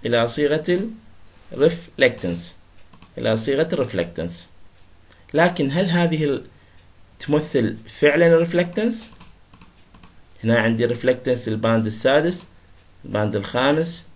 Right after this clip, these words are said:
الباند الرابع، الباند الثالث،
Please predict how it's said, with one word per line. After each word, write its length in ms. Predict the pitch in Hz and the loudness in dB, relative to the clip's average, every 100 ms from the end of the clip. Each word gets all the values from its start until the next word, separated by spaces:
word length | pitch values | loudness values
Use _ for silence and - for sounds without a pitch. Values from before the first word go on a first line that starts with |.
| - - - - - - - - | -20 -20 -20 -20 -20 -20 -20 -8
الباند 340 | 101 107 101 | -4 -2 -2
الرابع، 500 | 92 113 135 139 147 147 - - - | 0 2 2 2 -2 -4 -20 -20 -12
الباند 320 | 87 101 98 | -6 -4 -4
الثالث، 520 | 98 123 131 139 147 | -4 2 2 4 0